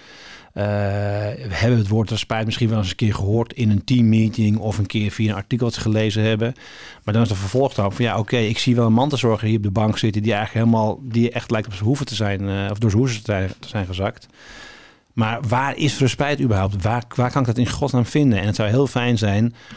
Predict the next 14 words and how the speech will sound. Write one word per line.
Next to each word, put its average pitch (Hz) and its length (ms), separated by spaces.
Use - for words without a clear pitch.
als 113 220
dus 113 120
in 110 100
het 104 80
gesprek - 340
dus 113 200
ter - 100
sprake 113 340
komt 98 360
dat 110 260
er 107 80
re-, 107 200
respijt 107 460
is - 400